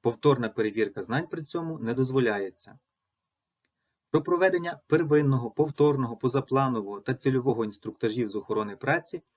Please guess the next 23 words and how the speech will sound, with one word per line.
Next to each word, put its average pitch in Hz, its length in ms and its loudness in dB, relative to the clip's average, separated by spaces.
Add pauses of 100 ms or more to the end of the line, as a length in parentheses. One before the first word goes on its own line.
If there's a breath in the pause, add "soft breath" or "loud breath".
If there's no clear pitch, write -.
(440)
працівників 147 840 -2
та - 80 -2 (100)
їх 147 200 0
допуск 139 560 0
до 131 140 0
роботи 127 520 -2 (400)
особа, 127 460 2
яка 110 240 0
проводила 110 500 -2
інструктаж, 113 600 -6
вносить 156 520 -2
запис 165 320 -2
до 143 180 0
журналу 165 480 -4
реєстрації 131 800 -2
інструктажів 107 760 -6 (340)
з - 120 -14
питань 156 340 -2
охорони 127 380 -2
праці 143 360 -4
на 110 100 -2
робочому 113 480 -2
місці. 107 460 -6